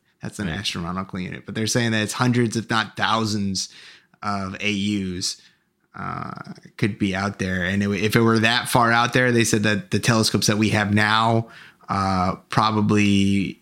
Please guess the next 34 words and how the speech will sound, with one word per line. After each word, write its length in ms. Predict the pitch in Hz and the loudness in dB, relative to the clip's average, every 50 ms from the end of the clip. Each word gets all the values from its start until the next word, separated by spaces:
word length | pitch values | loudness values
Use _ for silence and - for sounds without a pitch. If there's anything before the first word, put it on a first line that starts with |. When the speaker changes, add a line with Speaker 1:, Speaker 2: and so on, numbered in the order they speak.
| _ _ - | _ _ -2
Speaker 1:
it 100 | 110 113 | 0 2
would 160 | 113 113 107 | 2 2 2
be 140 | 120 127 110 | 2 2 2
so 240 | - - 131 113 | 2 2 2 2
faint 460 | 101 - - - 113 110 110 98 - - | 0 0 0 0 2 2 0 -2 -2 -2
that 200 | 101 98 85 - - | -2 -2 -2 -4 -8
we 360 | 110 107 110 107 104 104 101 101 104 - | -6 -2 0 2 2 2 2 0 0 0
would, 240 | - 110 104 101 101 - _ - | 0 0 0 0 -4 -6 _ -2
it'd 220 | 113 117 117 104 107 | 0 0 2 2 4
be 160 | 139 135 120 | 4 4 4
very 300 | 104 120 123 117 110 104 | 4 4 4 4 2 2
difficult 460 | - 117 98 - 110 - - 104 - | 2 2 0 0 -2 0 -2 0 0
to 80 | - 95 | 0 0
detect. 680 | 110 101 - - 127 98 - - - - - - - _ _ _ _ _ _ _ _ _ _ _ _ _ _ _ - | -2 -2 -2 -2 -2 -2 -2 -2 -6 -10 -18 -20 -20 _ _ _ _ _ _ _ _ _ _ _ _ _ _ _ -6
Um, 640 | 101 98 95 95 95 95 92 95 95 92 92 - - _ _ _ _ _ _ _ _ _ _ _ _ _ - | -4 -2 0 0 0 2 2 2 2 2 0 -2 -6 _ _ _ _ _ _ _ _ _ _ _ _ _ -8
and 200 | 107 101 101 101 | -4 -2 0 2
they're 160 | 101 101 101 | 2 4 2
saying 440 | 95 - - 107 104 104 101 101 98 | 2 2 2 2 2 4 4 4 4
that 300 | 98 98 95 95 95 - | 4 4 2 0 0 0
if 760 | - 120 120 123 120 117 117 - - - - - - - - - | 2 2 2 2 2 0 -2 -6 -8 -10 -10 -12 -14 -14 -8 -2
y-, 80 | - | 0
you 420 | 131 147 147 139 170 170 208 226 190 | 2 2 4 4 4 6 6 4 4
could 300 | 147 - - 180 165 139 | 2 2 2 2 2 2
hide 440 | 120 127 123 120 113 110 113 101 | 0 0 0 0 0 -2 -2 -2
something 260 | - 120 113 107 117 110 | -2 -2 0 0 -2 -2
very 240 | 120 110 104 104 | -2 -2 -2 -2
big 400 | 98 - 110 104 98 95 92 - - | -2 -2 -2 -2 -2 -4 -8 -8 -6
in 100 | - 107 | -4 -4
the 100 | 104 104 98 | -2 -2 -2
out-, 240 | 98 98 98 117 _ _ _ - | -2 -2 -4 -10 _ _ _ -14
the 220 | - 117 110 107 90 | -10 -6 -6 -4 -2
outer 240 | 101 104 101 98 - | -2 -2 -2 -4 -6
solar 300 | - - 85 62 60 - | -6 -6 -8 -8 -8 -10
system 440 | - - - - - - - - | -10 -10 -10 -12 -12 -14 -18 -20